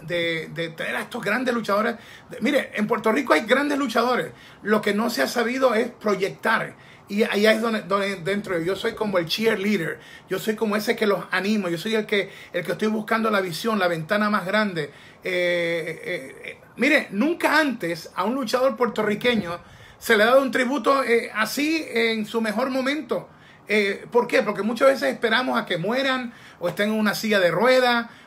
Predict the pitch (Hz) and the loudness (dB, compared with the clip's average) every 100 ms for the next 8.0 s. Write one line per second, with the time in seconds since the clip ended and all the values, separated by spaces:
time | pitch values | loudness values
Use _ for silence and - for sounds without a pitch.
0 | - 190 226 233 208 240 294 262 - - | -4 2 4 4 2 4 4 2 -2 -6
1 | 190 185 - - 160 202 214 240 226 214 | -4 -4 -6 -8 -4 -2 0 0 0 -2
2 | 233 226 233 - 185 170 202 214 202 214 | -2 -2 -2 -4 -6 -4 -2 -2 -2 -2
3 | 214 214 180 180 165 - - - 165 214 | -4 -4 -2 -2 -4 -8 -20 -12 -4 -2
4 | 226 214 180 180 208 196 185 202 185 185 | 0 -2 -2 -2 -2 -2 -2 -2 -2 -2
5 | 208 302 294 285 - - - - 208 196 | -2 -2 -4 -6 -10 -20 -14 -2 0 2
6 | 196 175 196 196 170 247 233 220 254 214 | 0 -2 -4 -4 -2 -2 -2 -4 -2 0
7 | 226 220 190 202 226 240 233 214 190 175 | -2 -2 -2 -2 -4 -4 -2 0 2 0